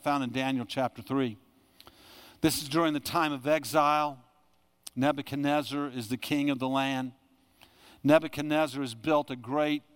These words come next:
uh, a great idol in his own image, and he's told everyone they've got to come and bow down to this idol.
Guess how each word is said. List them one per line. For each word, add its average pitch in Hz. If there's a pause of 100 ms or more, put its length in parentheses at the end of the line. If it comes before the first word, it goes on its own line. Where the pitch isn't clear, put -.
(120)
uh, 117 (120)
a 123
great 143
idol 139
in 127
his 120
own 135
image, 143 (1160)
and 139
he's 127
told 156
everyone 135
they've 135
got 131
to 123
come 135
and 117
bow 123
down 120
to 110
this 107
idol. 110